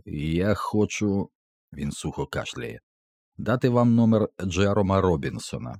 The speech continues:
Він іноді співпрацює з нами. Він, а, чорт, я забув. Джером у Нью-Йорку. Ви можете спробувати його набрати, якщо забажаєте, але швидше вам допоможе його сестра Барбара.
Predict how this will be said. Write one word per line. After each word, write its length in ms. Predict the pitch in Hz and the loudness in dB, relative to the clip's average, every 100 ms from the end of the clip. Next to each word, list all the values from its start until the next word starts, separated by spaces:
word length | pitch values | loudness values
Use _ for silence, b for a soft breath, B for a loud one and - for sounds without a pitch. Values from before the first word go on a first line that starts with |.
| - | -6
Він 240 | 127 170 | 0 4
іноді 340 | 156 151 135 127 | 6 4 4 0
співпрацює 840 | - 123 110 117 110 - 82 76 | 2 -2 0 -2 0 2 0 0
з 80 | 71 | -4
нами. 320 | 64 - - _ | -6 -8 -14 _
Він, 580 | 92 98 120 143 135 120 87 - - | 0 2 4 4 4 4 0 -12 -12
а, 440 | 73 67 92 82 - | -10 -2 0 0 -2
чорт, 720 | - - - 80 73 - - | -10 -10 -6 -4 -4 -4 -6
я 240 | 76 71 71 | -4 -4 -4
забув. 420 | 73 67 65 - b b b | -6 -6 -10 -12 b b b
Джером 400 | 92 98 90 90 | 2 4 4 4
у 80 | 90 | 4
Нью-Йорку. 720 | 90 92 95 82 69 - - - _ _ _ _ | 4 4 4 2 -2 -8 -16 -18 _ _ _ _
Ви 300 | 95 104 98 | -2 0 4
можете 380 | 101 104 90 101 | 4 4 2 0
спробувати 640 | - - 101 90 95 92 95 | -2 2 2 4 2 4 2
його 200 | 85 92 | 2 2
набрати, 480 | 92 85 123 - | 2 2 2 2
якщо 400 | 80 78 - 85 | 0 -2 -2 -2
забажаєте, 680 | 76 80 85 78 78 76 - | 0 0 0 0 0 0 0
але 240 | 87 92 87 | 2 2 0
швидше 460 | 98 101 - 98 | 0 0 0 2
вам 240 | 95 95 87 | 4 4 2
допоможе 500 | 87 90 95 87 90 | 0 2 4 4 4
його 220 | 87 90 | 2 0
сестра 600 | - 87 - 98 92 - | -2 -6 -2 2 2 0
Барбара. 640 | 87 101 98 67 - - | -2 0 0 0 -6 -8